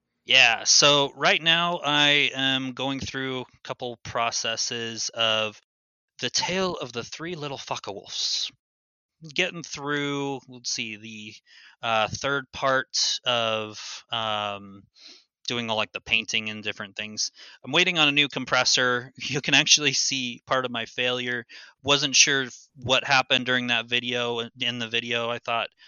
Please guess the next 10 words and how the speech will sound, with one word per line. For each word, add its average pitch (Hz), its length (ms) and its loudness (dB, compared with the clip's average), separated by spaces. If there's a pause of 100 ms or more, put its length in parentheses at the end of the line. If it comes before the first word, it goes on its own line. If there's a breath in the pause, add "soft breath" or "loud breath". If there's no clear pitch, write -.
(340 loud breath)
I 123 60 -8
was - 360 -2
just - 320 2
mixing 127 540 2
wrong, 127 420 2
but 113 180 -6
then 113 520 2
as 117 260 0
I 110 140 2
was - 800 -4